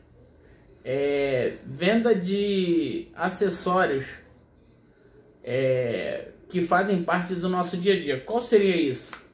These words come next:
Cabos, fones,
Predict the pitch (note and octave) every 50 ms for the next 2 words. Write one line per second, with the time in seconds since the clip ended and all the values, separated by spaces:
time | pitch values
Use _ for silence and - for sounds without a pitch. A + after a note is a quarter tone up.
0 | _ _ _ _ _ _ _ _ _ _ _ _ _ _ _ _ _ _ - -
1 | - - - A3+ A3 G3+ F#3 F3+ F3 E3 D#3+ D#3+ D#3+ D#3 - - - - - _
2 | _ _ _ _ _ _ _ _ _ _ _ _ _ _ _ _ _ _ _ _
3 | _ - - - G3 G#3 G#3 G3+ G3 F#3+ F3 E3 D#3 C3+ B2 C3 -